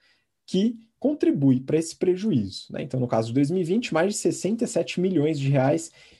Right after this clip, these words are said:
indo pro ralo das despesas financeiras. E aí eu fui dar uma olhada no balanço, né, pra ver o endividamento, né, porque isso é bastante relevante. E quando a gente vai pro passivo circulante,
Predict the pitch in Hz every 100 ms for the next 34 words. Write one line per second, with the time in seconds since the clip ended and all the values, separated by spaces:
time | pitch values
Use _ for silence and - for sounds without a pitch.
0 | - 156 220 226 233 269 262 190 180 196
1 | 196 160 147 135 185 - 131 123 135 -
2 | 143 165 - 104 98 - - - - -
3 | - 165 247 269 - - 196 135 135 170
4 | 147 165 139 120 135 165 220 190 127 110
5 | - 139 143 - 131 113 117 123 143 165
6 | 240 247 226 151 - - 135 - 135 131
7 | 220 214 - - - 135 135 151 139 135
8 | 117 101 - - _ - - _ _ _
9 | - 160 240 269 - - 220 330 220 143
10 | 147 143 143 135 135 - 220 - - -
11 | - 139 127 175 143 - 90